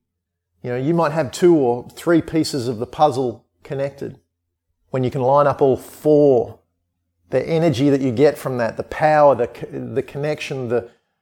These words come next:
just the forward momentum that comes from lining up these core four tasks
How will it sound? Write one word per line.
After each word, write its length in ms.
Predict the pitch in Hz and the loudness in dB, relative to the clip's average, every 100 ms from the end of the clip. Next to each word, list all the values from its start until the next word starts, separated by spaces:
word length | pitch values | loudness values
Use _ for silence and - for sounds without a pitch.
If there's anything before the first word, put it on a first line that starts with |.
| _ _ _ _ - | _ _ _ _ -16
just 280 | 101 165 - | -4 -4 -2
the 80 | 151 | -6
forward 460 | - 175 175 165 | 0 4 6 6
momentum 760 | 135 139 127 131 151 151 156 131 | 2 0 0 -2 -2 -2 -6 -6
that 200 | 117 - | -8 -10
comes 560 | - 147 147 143 135 | -6 -2 -2 -2 -6
from 280 | - 123 117 | -8 -8 -4
lining 480 | 113 131 135 135 131 | 0 2 4 2 0
up 160 | 123 - | -2 -2
these 220 | 120 110 | -4 -4
core 400 | - 147 143 139 | -4 2 4 2
four 320 | - 123 120 | 0 -2 -2
tasks 720 | - 117 117 95 - - - | -4 -4 -4 -6 -10 -16 -20